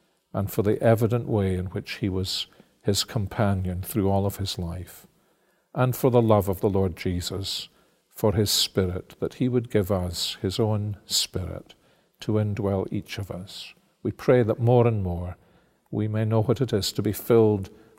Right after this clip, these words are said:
with the Spirit, and to walk in the Spirit, and to honor the Spirit,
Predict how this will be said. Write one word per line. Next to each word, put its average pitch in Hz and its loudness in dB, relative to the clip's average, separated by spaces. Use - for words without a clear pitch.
with 107 2
the 110 -4
Spirit, - -6
and 104 -4
to 131 6
walk 123 6
in 92 -2
the 82 -6
Spirit, - -6
and 85 -10
to - -6
honor 104 0
the 87 -10
Spirit, - -8